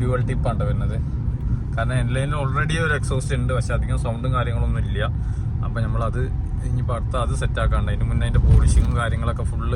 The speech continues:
കംപ്ലീറ്റ് ആക്കിയിട്ട് ഈ പറഞ്ഞ പോലെ ലാസ്റ്റിക്ക് വാൾവട്രോണിക് സെറ്റ് ചെയ്യണം. പിന്നെ അലോ വീൽസ് സെറ്റ് ചെയ്യാണ്ട്, അതിൻ്റെ വീഡിയോ നോക്കട്ടെ, അതിൽ ക്ലിപ്പ് ചെയ്യാൻ പറ്റുകയാണെന്നുണ്ടെങ്കിൽ എൻലൈൻ്റെ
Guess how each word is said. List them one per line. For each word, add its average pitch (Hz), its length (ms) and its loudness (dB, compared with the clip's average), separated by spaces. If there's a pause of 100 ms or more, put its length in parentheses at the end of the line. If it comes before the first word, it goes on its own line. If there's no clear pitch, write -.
(120)
കംപ്ലീറ്റ് 113 380 -2
ആക്കിയിട്ട് 107 300 0 (680)
ഈ - 120 -4
പറഞ്ഞ 113 240 2
പോലെ 117 160 -2 (320)
ലാസ്റ്റിക്ക് 120 380 -2
വാൾവട്രോണിക് 113 580 0
സെറ്റ് 107 180 0
ചെയ്യണം. 104 320 0
പിന്നെ 107 180 -2
അലോ 107 220 -2
വീൽസ് 113 280 2
സെറ്റ് 110 200 2
ചെയ്യാണ്ട്, 104 300 0 (840)
അതിൻ്റെ 131 280 2
വീഡിയോ 135 240 2 (100)
നോക്കട്ടെ, 131 460 2
അതിൽ 120 120 0 (100)
ക്ലിപ്പ് 120 260 0
ചെയ്യാൻ 120 220 0 (120)
പറ്റുകയാണെന്നുണ്ടെങ്കിൽ 127 680 0 (400)
എൻലൈൻ്റെ 123 380 0